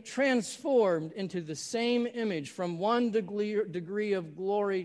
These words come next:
to another, this text says. So Christ is changing us and making us more like him, and we can enjoy him by knowing him and being more glorious to our neighbor and right back to God. All the law, right there.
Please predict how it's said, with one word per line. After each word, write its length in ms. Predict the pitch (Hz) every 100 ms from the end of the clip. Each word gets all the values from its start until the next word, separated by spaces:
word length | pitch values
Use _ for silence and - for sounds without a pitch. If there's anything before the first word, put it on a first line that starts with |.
| -
to 180 | 202 180
another, 540 | 165 185 180 147 127 - -
this 140 | 175
text 280 | - 175 139
says. 200 | 165 143
So 120 | 202
Christ 440 | 170 196 220 233 208
is 140 | 165
changing 520 | - 233 247 254 247
us 200 | 240 - - -
and 160 | 196 180
making 380 | 196 226 214 185
us 180 | 165 175
more 300 | 190 208 196
like 320 | 185 214 214
him, 260 | 180 151 131 -
and 120 | 160 190
we 80 |
can 200 | 208 208
enjoy 680 | 180 170 143 175 220 254 240
him 260 | 226 233 190
by 160 | 170
knowing 480 | 156 160 196 214 226
him 240 | 208 208
and 140 | 175 165
being 260 | 175 165
more 160 | 160 156
glorious 720 | 131 156 208 214 208 185 -
to 140 | 180 165
our 100 | 143
neighbor 540 | 147 185 196 202 202 - -
and 320 | 147 127 120 123 127
right 360 | 139 131 175 165
back 220 | 175 170
to 60 | 160
God. 300 | 151 131 120
All 220 | 139 160
the 40 |
law, 320 | 170 165 127 113 -
right 140 | 143 -
there. 200 | 139